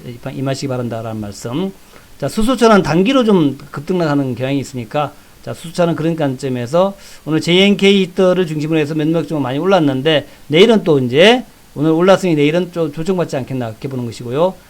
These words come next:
마지막으로 반도체에서 어, 동진 세미, 이엔에프 테크놀로지, 솔브레인 홀딩스, 에스케이 머티리얼즈, 은행 머티-, 요가 제가 좋다 그랬죠? 자, 동진 세미캠 쭉 치고 올라오는 모습. 단기로 좀 많이 올랐으니까 좀 쉬어가겠죠.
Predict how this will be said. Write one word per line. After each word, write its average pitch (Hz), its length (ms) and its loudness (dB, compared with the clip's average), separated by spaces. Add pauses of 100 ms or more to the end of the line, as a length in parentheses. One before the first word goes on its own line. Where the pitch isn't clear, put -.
(120)
마지막으로 196 800 4
반도체에서 185 1120 2 (1600)
어, 147 260 4
동진 180 360 4
세미, 202 300 4
이엔에프 175 280 4
테크놀로지, 170 640 2
솔브레인 185 400 2
홀딩스, 147 500 0
에스케이 170 300 -4
머티리얼즈, 143 500 -2
은행 143 220 -2
머티-, 127 180 -6
요가 170 300 -2
제가 147 160 -4
좋다 131 260 -4
그랬죠? 135 380 -4 (240)
자, 117 180 -10
동진 208 600 2
세미캠 131 640 -6 (420)
쭉 135 260 -8
치고 143 200 -6
올라오는 127 280 -4
모습. 185 380 -6 (300)
단기로 151 300 -4
좀 165 120 -2
많이 139 180 2
올랐으니까 165 440 2
좀 127 100 -4
쉬어가겠죠. 139 880 -4